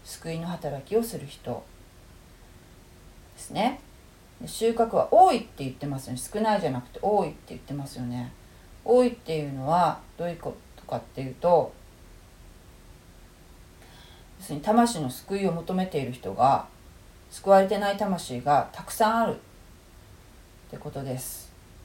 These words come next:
はい。まあ、例えばこの日本は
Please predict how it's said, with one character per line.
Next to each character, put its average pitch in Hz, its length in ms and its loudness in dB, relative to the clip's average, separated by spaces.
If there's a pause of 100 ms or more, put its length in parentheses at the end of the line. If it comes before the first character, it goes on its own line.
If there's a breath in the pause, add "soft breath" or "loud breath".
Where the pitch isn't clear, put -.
(720)
は 160 100 -10
い。 147 100 -10 (3250 loud breath)
ま 170 360 -4
あ、 180 160 -6
例 175 100 2
え - 20 2
ば 147 140 0
こ - 160 -8
の 180 120 0
日 175 80 -4
本 190 320 0
は 147 360 4